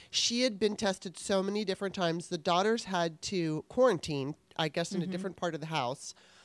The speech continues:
Speaker 2: Mm-hmm.
Speaker 1: And she was pissed because she's like, "Oh my God, they're putting me at risk and I could die." And I don't think she's, she's not, I know she's not dead, but I don't know what
Speaker 2: Right.
Speaker 1: recurring issues may come up for her later on.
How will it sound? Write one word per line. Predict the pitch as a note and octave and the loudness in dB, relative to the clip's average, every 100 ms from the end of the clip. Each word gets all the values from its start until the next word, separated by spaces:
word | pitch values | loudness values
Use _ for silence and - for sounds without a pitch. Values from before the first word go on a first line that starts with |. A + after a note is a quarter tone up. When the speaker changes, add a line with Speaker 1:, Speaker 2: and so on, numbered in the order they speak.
| - | -8
Speaker 2:
Mm-hmm. | F#3+ F#3 | -4 0
Speaker 1:
And | G3 | 2
she | B3 | 2
was | A#3 - | 2 2
pissed | - D3+ D#3 - - - _ _ _ | 2 4 2 -4 -8 -10 _ _ _
because | G#3 F#3+ | -2 -2
she's | - G3+ F#3 | 0 -2 0
like, | F3 D#3+ - | 0 0 0
"Oh | F#3 | 2
my | F3+ F3+ | 4 4
God, | F3+ D#3 D3+ D3 | 4 4 4 0
they're | D#3+ D#3+ E3 | -2 0 0
putting | G#3 F#3 F#3 | 0 0 -2
me | E3 | -2
at | - | -2
risk | D#3 D3+ - | -4 -4 -6
and | D#3 C#3 | -6 -6
I | |
could | - C#3 | -8 0
die." | F3+ F3 E3 - - - _ _ _ - | 4 6 4 -2 -14 -20 _ _ _ 0
And | F3 D#3+ - | 2 2 -2
I | - - F3+ | -6 0 0
don't | D#3 | 0
think | D#3 | -4
she's, | - D3 - _ - | -4 -6 -8 _ -8
she's | - E3 | -4 4
not, | G3+ E3+ | 4 6
I | D#3+ | 6
know | F3 F#3 | 8 6
she's | - C#3 | 4 -4
not | C#3 - | -4 0
dead, | C#3+ F#2 - _ | 0 0 -4 _
but | - D3 | 2 2
I | - E3 | 4 4
don't | E3+ | 4
know | E3+ | 0
what | D3 D3+ | 0 0
Speaker 2:
Right. | D3 | -2
Speaker 1:
recurring | D3+ - F#3 D#3+ | -6 -2 -2 -2
issues | D3+ D#3 D3+ | -6 -8 -8
may | D#3+ C#3 | -8 -8
come | - D#3 | -6 -2
up | D#3+ - | -2 -2
for | D#3 | -10
her | D3 | -6
later | C#3+ C3+ B2+ | -4 -4 -2
on. | D#3 D#3+ B2 | 0 2 0